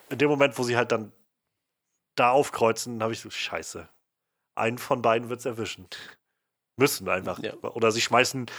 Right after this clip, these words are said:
Speaker 1: sie schmeißen, sie bauen noch eine intime Bindung zu, äh, Red Skull
Speaker 2: <laughs>
Speaker 1: auf und ba-, schmeißen ihn dann da runter oder so. <laughs> Aber ansonsten wird das wohl nicht anders gehen. Und ich hab's auch nicht kommen sehen, wie's ausgehen
Speaker 2: Ich
Speaker 1: wird.
Speaker 2: kann's ja in dem seinen Story-Arc mal sehen, also den von Red Skull, wie er,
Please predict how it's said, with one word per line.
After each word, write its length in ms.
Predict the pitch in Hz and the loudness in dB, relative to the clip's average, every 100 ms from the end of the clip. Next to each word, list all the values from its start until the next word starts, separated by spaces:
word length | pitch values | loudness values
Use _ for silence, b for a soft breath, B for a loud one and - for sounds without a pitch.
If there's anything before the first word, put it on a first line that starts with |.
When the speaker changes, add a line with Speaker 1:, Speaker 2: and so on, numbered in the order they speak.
| B B | B B
Speaker 1:
sie 140 | 127 | -2
schmeißen, 540 | - 135 139 - 139 123 | 2 6 6 4 -6 -6
sie 120 | 117 | 2
bauen 240 | 127 147 | 6 6
noch 100 | 139 | 4
eine 120 | 120 151 | 0 -2
intime 420 | 143 - 143 131 | -2 -4 0 0
Bindung 500 | 117 - 135 135 131 | -2 -4 -2 -2 -2
zu, 460 | - 123 123 123 120 B B B | -2 0 2 0 -2 B B B
äh, 260 | 113 110 104 113 | 2 2 2 2
Red 220 | 120 - | 2 4
Skull 280 | 135 113 117 | 4 4 6
Speaker 2:
<laughs> 0 | |
Speaker 1:
auf 340 | 104 113 - | 4 0 -2
und 120 | 117 | -2
ba-, 180 | 123 143 | 0 0
schmeißen 360 | - 117 113 120 | 0 0 0 -2
ihn 120 | 131 | -2
dann 120 | 120 | 2
da 80 | 110 | 4
runter 320 | 104 107 104 | 4 2 0
oder 160 | 101 101 | 0 -2
so. 240 | 107 113 | 0 0
<laughs> 20 | |
Aber 340 | - - 160 - B B B B | 0 2 2 2 B B B B
ansonsten 500 | 135 110 131 131 - | -2 2 2 0 -2
wird 100 | 139 131 | 2 2
das 120 | - | 2
wohl 100 | 139 | 0
nicht 140 | 131 | 2
anders 260 | 131 127 - | 2 2 0
gehen. 320 | 135 117 101 | 0 0 -2
Und 260 | 101 95 - b b b - | -8 -10 -18 b b b -2
ich 160 | - | 2
hab's 160 | 180 160 | 2 2
auch 120 | 120 | 0
nicht 160 | 139 - | -2 -2
kommen 200 | 127 110 | -4 -4
sehen, 200 | 110 101 | -8 -8
wie's 140 | - | -8
ausgehen 320 | 98 - 95 | -8 -8 -10
Speaker 2:
Ich 60 | 87 | -8
Speaker 1:
wird. 140 | 87 | -2
Speaker 2:
kann's 200 | - 120 | 0 2
ja 80 | 117 | 0
in 80 | 113 | 0
dem 140 | 120 | -2
seinen 260 | 120 101 98 | 0 -2 -2
Story-Arc 540 | - 101 98 95 98 | -6 -4 -2 -4 -4
mal 160 | 104 98 | -4 -6
sehen, 260 | 98 104 110 | -6 -10 -10
also 180 | 98 101 | -12 -10
den 100 | 110 | -4
von 200 | 139 110 | -2 0
Red 180 | 110 | -2
Skull, 340 | - 117 101 92 | -2 -4 -4 -4
wie 120 | |
er, 60 | 101 | -8